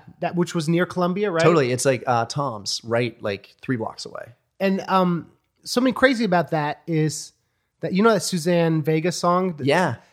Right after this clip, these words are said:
Speaker 1: That was, I heard that was the first, when they were inventing the M P three compression, they
Speaker 2: Yes.
Speaker 1: used that as the bass line for The Voice.
Speaker 2: Oh, crazy.
Speaker 1: So it's kinda cool that there's that, this is total tangent, but, like,
Speaker 2: Yeah.
Speaker 1: that connection to technology and music there near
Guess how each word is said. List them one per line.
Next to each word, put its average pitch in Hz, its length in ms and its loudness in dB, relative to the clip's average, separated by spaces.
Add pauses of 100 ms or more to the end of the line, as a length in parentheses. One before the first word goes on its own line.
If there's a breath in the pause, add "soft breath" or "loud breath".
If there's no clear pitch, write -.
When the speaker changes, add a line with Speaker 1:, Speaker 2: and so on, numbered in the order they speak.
(140 soft breath)
Speaker 1:
That 208 300 6
was, 233 340 0
I 165 100 2
heard 196 220 4
that 196 120 2
was 185 160 0
the 165 100 -4
first, - 520 -2 (360)
when 165 120 2
they 202 100 6
were 208 80 6
inventing 175 320 4
the 165 80 0
M 160 100 0
P 160 120 0
three 151 340 -2
compression, 190 600 0 (180)
they 160 80 0
Speaker 2:
Yes. 180 120 6
Speaker 1:
used 190 160 0
that 165 140 2
as 156 120 0
the 156 100 -2
bass 160 500 -4
line 127 240 -2
for 131 180 -6
The 120 100 -4
Voice. 139 580 -4
Speaker 2:
Oh, 175 200 4
crazy. 156 480 0
Speaker 1:
So 196 140 2
it's 196 120 0
kinda 240 200 2
cool 233 220 0
that 180 160 -2
there's 175 240 0
that, 156 480 -2 (300)
this 202 140 0
is - 40 -4
total 185 200 4
tangent, 147 420 0
but, 151 100 -10
like, 151 140 2
Speaker 2:
Yeah. 175 180 6
Speaker 1:
that 151 80 6
connection 170 480 2
to 156 140 -8
technology 156 540 0
and 151 80 2
music 147 320 0
there 139 220 -2
near 143 400 -2